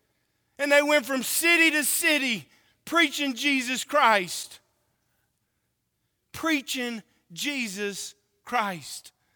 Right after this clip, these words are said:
by the way they lived, by the way they acted, by the things that they did. Do we have a faith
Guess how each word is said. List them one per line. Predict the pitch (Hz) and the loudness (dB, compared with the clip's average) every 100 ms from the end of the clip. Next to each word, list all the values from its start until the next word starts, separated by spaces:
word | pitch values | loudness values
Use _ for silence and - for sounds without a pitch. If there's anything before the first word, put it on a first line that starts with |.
| _ | _
by | - 233 | 0 2
the | 226 | 2
way | 226 226 | 2 2
they | 214 220 | 2 -2
lived, | 240 262 220 185 147 - - | 2 4 4 0 -8 -14 2
by | 214 | 2
the | 214 | 4
way | 226 220 | 0 0
they | 214 | 2
acted, | 208 247 240 - 214 143 120 _ _ _ _ | 6 6 4 -4 -4 -4 -16 _ _ _ _
by | 220 | 4
the | 214 | 4
things | 214 277 277 269 233 - - _ _ _ _ _ _ _ _ _ _ _ _ _ _ _ _ _ _ | -2 0 2 0 -4 -8 -12 _ _ _ _ _ _ _ _ _ _ _ _ _ _ _ _ _ _
that | 214 202 | -8 -2
they | 202 | -4
did. | 170 202 196 165 123 104 _ _ _ _ _ _ _ _ _ _ _ _ _ _ _ _ _ _ _ _ _ _ _ _ _ _ - - _ _ _ _ | -2 -4 -4 -6 -12 -20 _ _ _ _ _ _ _ _ _ _ _ _ _ _ _ _ _ _ _ _ _ _ _ _ _ _ -18 -18 _ _ _ _
Do | 208 | -8
we | 226 285 277 | -4 0 2
have | 269 262 | 2 2
a | 247 | -2
faith | - 247 262 269 233 - - | 0 2 2 0 -6 -16 -20